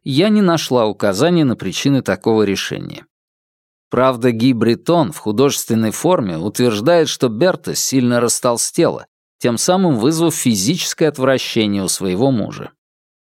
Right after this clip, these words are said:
И я было решила, что это авторский вымысел для красивости. Однако в серьезном научном труде наткнулась на описание Людовика, сына Филиппа и Берты,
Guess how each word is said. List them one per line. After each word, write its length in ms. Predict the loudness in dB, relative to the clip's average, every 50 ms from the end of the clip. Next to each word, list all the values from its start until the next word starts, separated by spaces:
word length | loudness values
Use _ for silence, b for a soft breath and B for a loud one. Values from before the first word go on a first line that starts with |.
| _ _ _ _ _ -4
И 100 | 0 2
я 160 | 4 4 4
было 260 | 4 4 4 4 4
решила, 500 | 4 4 2 0 0 0 2 4 4 2
что 540 | 2 0 -2 0 2 4 4 4 4 2 2 2
это 300 | 0 2 2 2 2 2
авторский 480 | 0 0 -4 -4 -2 -2 -2 0 0
вымысел 560 | 0 2 2 2 2 0 0 -2 -4 -6 -4
для 180 | -2 0 0 0
красивости. 840 | 2 2 0 2 0 -2 -4 -6 -8 -8 -8 -8 -8 -10 -12 -18 -20 B B B B B B B B B
Однако 460 | B -2 0 2 2 2 2 0 0 -2
в 40 |
серьезном 640 | 0 2 2 2 4 4 2 2 2 2 2 4 4
научном 480 | 4 2 2 0 0 0 0 0 0
труде 360 | 0 0 0 0 2 2 0 2
наткнулась 600 | 2 0 -2 -2 -2 0 0 2 2 0 0 0
на 100 | 0 0
описание 600 | 0 -2 -4 -4 0 0 0 2 2 2 2 2
Людовика, 720 | 0 0 2 2 0 0 0 -4 -10 _ -14 -16 -16 -16 b b b b b
сына 400 | b -4 0 2 2 4 4 2
Филиппа 460 | 2 2 2 2 2 2 2 2 0
и 80 | 2 2
Берты, 520 | 2 0 0 0 -2 -6 _ -16 -16 -16